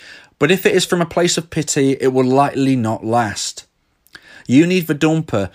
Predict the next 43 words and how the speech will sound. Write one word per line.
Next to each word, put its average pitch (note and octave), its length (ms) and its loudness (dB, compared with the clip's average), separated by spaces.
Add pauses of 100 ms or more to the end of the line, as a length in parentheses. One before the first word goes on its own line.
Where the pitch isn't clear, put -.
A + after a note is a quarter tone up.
(140)
to - 100 -4
contact C#3 400 -2
you C3 160 2
when B2 300 0
they C3 260 2
are A#2+ 180 -2
ready. A#2 540 -2 (460)
And A#2 180 -4
that D#3 180 2
will E3 120 2
be D#3 200 0
at A#2 80 0
a B2+ 40 -2
time C3+ 300 0
when B2+ 120 0
they C3 120 0
have B2+ 140 -4
passed - 460 -6
the D#3+ 80 -2
point C3 380 -4
of B2+ 60 -4
anxiety. C3 920 -2 (580)
Trust - 360 -2
the F3+ 60 -4
system. F#2+ 600 -4 (1000)
Now, C#3+ 480 0
there C#3 160 2
is C#3+ 120 -2
no D#3+ 520 2
one D3 220 2
hundred D3+ 260 0
percent C#3 300 -2
guaranteed C#3+ 380 0
way C3+ 160 0
to C3 120 -6
get C3 160 -4
your B2+ 160 2
ex C3 220 -2
back, B2 300 -2
and C3 200 -2
not D3+ 340 -2
every C#3+ 280 0
dumpy C3+ 640 -2